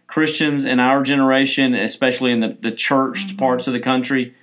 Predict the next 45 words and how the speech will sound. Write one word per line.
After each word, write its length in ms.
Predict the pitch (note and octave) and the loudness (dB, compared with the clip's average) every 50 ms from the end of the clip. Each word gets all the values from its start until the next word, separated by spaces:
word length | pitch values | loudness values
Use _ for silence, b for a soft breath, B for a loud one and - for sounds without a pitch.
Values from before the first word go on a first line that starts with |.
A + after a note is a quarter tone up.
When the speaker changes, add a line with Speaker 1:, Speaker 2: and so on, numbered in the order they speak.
| b b b b | b b b b
Speaker 1:
still 280 | b - - D#3+ D#3+ D#3 | b -4 0 2 2 2
make 160 | D3+ C#3+ C#3 | 2 2 2
a 60 | C#3 | 2
real 240 | C3 B2+ A#2+ - - | 2 2 2 0 0
idol 420 | - A#2 A#2 C3 C3+ D3 D#3 E3 D#3 | 0 2 2 2 2 2 0 0 0
out 140 | B2 A#2+ A#2 | 0 0 0
of 160 | A2+ A#2+ A#2 | -2 -4 -2
marriage. 500 | A#2 A#2 A#2 A#2+ B2+ C3+ C#3+ D3+ D3+ B2+ | 0 0 2 2 2 2 0 -2 -2 -2
They 40 | A#2+ | -2
make 160 | A2+ A2 - | -2 -2 -2
an 80 | A#2 G#2 | -2 -2
idol 360 | D2+ F#2 A2+ B2 B2+ C3+ B2+ A#2+ | 0 0 2 2 2 2 2 0
out 80 | A#2 | 0
of 80 | A2+ G#2+ | 0 -2
family. 420 | - - A#2+ B2 C3+ C#3 C#3+ D3 C3+ | -2 0 0 2 2 2 2 0 -2
They 140 | A2 G2+ G2 | -2 -4 -6
think, 440 | - - A2+ A2+ A#2 A2+ A#2 - b b b b b b b b b b _ - | -4 -2 -2 -2 -2 -2 -6 -10 b b b b b b b b b b _ -10
uh, 160 | - G2+ G2 F#2 | -6 -6 -4 -2
that 200 | F#2+ G#2 F#2+ - | -4 -4 -2 0
that 160 | A#2+ A#2+ B2+ | 0 2 2
is 100 | B2 - | 0 0
kind 140 | - C3+ C3+ B2 | 0 0 2 2
of 40 | B2 | -2
the 80 | - - | -2 0
end-all, 520 | C#3 C3+ C3+ C#3 C3+ C3 B2+ B2+ B2+ A#2 | 0 2 4 4 4 4 2 2 0 2
be-all 500 | B2 B2+ C3 C3 B2+ B2+ C3+ C3+ C#3 C#3 | 2 2 2 2 2 2 2 2 0 -2
to 120 | C#3 - | -4 -6
be 160 | A2 B2 B2 A#2+ | -4 -2 -2 0
that, 200 | B2+ B2+ - - | 0 -2 -2 -2
that 180 | B2 A#2+ - | -4 -6 -4
perfect 340 | - C3+ C3 B2 C#3 - - | -4 -4 -4 -4 -4 -6 -4
family. 360 | - B2 A#2+ B2 B2+ C3 C3+ C3 | -2 -2 0 0 0 0 -2 -2
And 80 | A#2+ | -4
that, 140 | A#2 - - | -6 -8 -10
and 80 | - - | -8 -6
that 200 | A#2 B2 C#3 C#3 | -4 -4 -4 -2
perfect 260 | D#3 D#3+ D3 - - | -2 -4 -4 -2 -2
family 240 | D3 D3 D3 C#3+ C3+ | -2 -2 0 0 2
doesn't 240 | C#3+ D3 C#3+ C#3 | 2 2 2 0
exist, 480 | C#3 B2+ A2+ A2+ B2+ C3+ C#3+ D3 C#3+ - | 0 -2 -2 -2 0 0 0 -2 -4 -4
and 80 | C3+ B2 | -4 -4
that's 120 | A#2 - - | -4 -4 -6
just 100 | C#3 C#3+ | -6 -6
not 200 | D3+ D#3+ - - | -6 -6 -6 -6
true. 380 | - C#3 C#3 D#3 F3+ E3+ C3 | -6 -6 -4 -4 -6 -8 -10